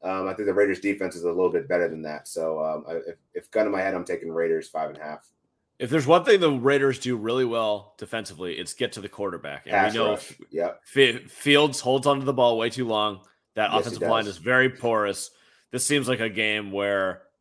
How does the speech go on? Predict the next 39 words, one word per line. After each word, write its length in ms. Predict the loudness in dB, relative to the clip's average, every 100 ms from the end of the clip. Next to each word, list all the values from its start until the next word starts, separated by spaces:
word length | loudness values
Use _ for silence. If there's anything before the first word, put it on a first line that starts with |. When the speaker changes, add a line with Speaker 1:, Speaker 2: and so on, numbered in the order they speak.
| _ 0
Speaker 2:
Fields 240 | 4 4
is 60 | 0
really 240 | -2 -2 -2
gonna 140 | -6
struggle. 460 | -6 -6 -6 -8 -18 _ _ _ -4
And 280 | -2 -2 -4
without 480 | -2 4 4 2 0
David 200 | 0 0
Montgomery 440 | -2 0 0 -2
to 60 | 0
lean 220 | 2 4
on, 240 | 2 0 -2
I 120 | 0
love 220 | 2 0
Damian 300 | 2 0 0
Williams, 380 | -2 -2 -2 -6
but 180 | -6 -8 _
they're 400 | -4 -2 -2 -4 -6
not 240 | -6 -4
the 60 | -4
same 200 | -8 -2
caliber 420 | 0 0 0 -4
of 80 | 2
back 220 | 2 2
at 80 | -6
this 140 | -10
point. 200 | -8 -10
It's 60 | -10
been 120 | -16
two 180 | -10 -6
years 240 | -4 -6
since 140 | -12 -10
Damian 240 | -10 -8
Williams 340 | -10 -12 -16 -20
was 120 | -10
really 300 | -4 -2 -2
in 80 | -4
the 60 |
league. 300 | -2 0 0